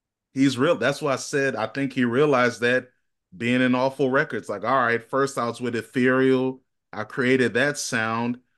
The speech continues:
Then I got with Beat Plugs,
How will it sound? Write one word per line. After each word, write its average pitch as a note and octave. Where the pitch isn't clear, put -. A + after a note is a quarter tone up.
Then B2
I G#2+
got B2
with A2+
Beat C#3
Plugs, B2